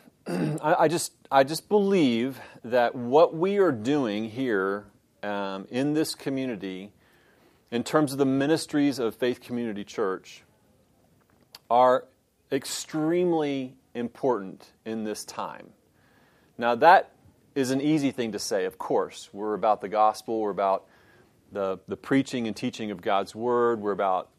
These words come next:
uh, serving others and, and building one another's up in this community. We're about reaching out. I mean, of course, the ministry of the church as a general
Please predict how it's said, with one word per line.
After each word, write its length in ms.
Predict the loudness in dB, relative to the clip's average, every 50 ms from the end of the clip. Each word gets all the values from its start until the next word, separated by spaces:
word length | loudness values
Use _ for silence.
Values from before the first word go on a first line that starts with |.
| -18 -16
uh, 180 | -14 -14 -14
serving 600 | -12 -12 -6 0 4 4 4 4 4 2 -2 0
others 480 | 0 0 2 2 2 0 0 -2 -2 -4
and, 260 | -8 -8 -8 -10 -12
and 240 | -12 -12 -12 -8 -4
building 300 | -2 0 0 0 -2 -4
one 140 | -4 -4 -4
another's 360 | -2 -2 -2 -2 -2 -2 -2
up 240 | 0 0 0 0 -4
in 80 | -8
this 160 | -8 -8 -10 -12
community. 420 | -10 -10 -8 -8 -8 -8 -6 -6
We're 120 | -4 -4
about 260 | -2 0 0 -2 -2 -2
reaching 380 | -6 -6 -6 -8 -8 -10 -8
out. 240 | -4 -2 -2 -2 -2
I 20 |
mean, 120 | -2 -4 -6
of 120 | -8 -6
course, 380 | 0 4 6 6 6 4 0 -4
the 100 | -2 0
ministry 400 | 0 0 0 -2 -2 -2 -2 -2
of 80 | -2
the 80 | -2 -4
church 420 | -6 -4 -2 0 0 0 -2 -4
as 120 | -8 -6 -6
a 80 | -8
general 520 | -8 -8 -8 -6 -4 -4 -2 -2 -4 -6